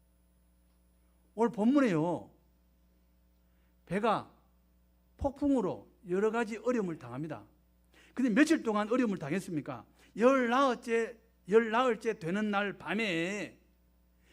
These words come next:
열나흘 동안 태풍 때문에, 예? 이리 몰려가고 저리 쫓겨가고, 바다에서 우리가 차를 타도 차가 막 이렇게 하면 멀미하잖아요.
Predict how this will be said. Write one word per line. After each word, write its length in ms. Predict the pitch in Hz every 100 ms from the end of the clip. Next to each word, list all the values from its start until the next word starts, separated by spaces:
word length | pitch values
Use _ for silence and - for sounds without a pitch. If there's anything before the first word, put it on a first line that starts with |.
| _ _ -
열나흘 680 | 220 277 262 226 285 277 247
동안 280 | 240 233 -
태풍 440 | 339 339 320 339
때문에, 840 | 262 240 247 170 180 254 202 - - _ 175
예? 220 | 240 247 _ - -
이리 220 | 294 339 320
몰려가고 500 | 214 233 247 226 202
저리 220 | 269 302
쫓겨가고, 580 | 254 247 247 226 202 180
바다에서 840 | 170 247 202 151 143 139 190 - _ _ _ _ _ _ _ _ _ _ _ _ _ _ -
우리가 280 | 220 226 214
차를 320 | 302 285 208
타도 580 | 214 190 196 226 135 - -
차가 300 | - 269 226
막 220 | 208 196
이렇게 260 | 214 247 214
하면 560 | 226 226 208 240 147 - _
멀미하잖아요. 800 | 196 262 233 165 233 233 120 101